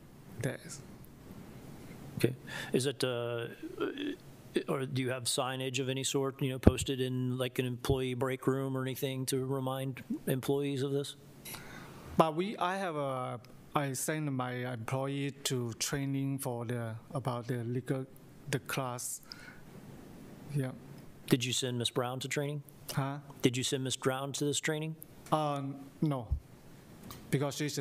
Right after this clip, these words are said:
Speaker 1: new, so yeah.
Speaker 2: Okay.
Speaker 1: And, and also because, uh, the restaurant is almost need to close, so at that time we, we don't have a time.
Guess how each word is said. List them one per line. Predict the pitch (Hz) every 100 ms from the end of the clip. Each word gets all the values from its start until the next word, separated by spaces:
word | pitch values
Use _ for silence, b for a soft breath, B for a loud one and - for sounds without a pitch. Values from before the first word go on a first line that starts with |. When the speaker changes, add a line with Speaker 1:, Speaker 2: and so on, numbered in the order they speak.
| 120
Speaker 1:
new, | 135 135 123 113
so | 127 120 120 113 135 185
yeah. | 151 147 -
Speaker 2:
Okay. | 131 131 - - - - - B B B
Speaker 1:
And, | 151
and | 147 147
also | 147 165 180 180 - 175 156
because, | 143 147 - 147 143 139
uh, | 131 127 120 B B B -
the | 135
restaurant | 127 147 147 156 147 135
is | 131
almost | 131 139 139 135 123
need | 139 135
to |
close, | 135 - 139 123 - - - - B B B B B
so | - 135 127 120 123 -
at | 143
that | 139 135
time | 131 127
we, | 123 120 - - - -
we | 147
don't | 131 139
have | 131
a | 127
time. | - 135 123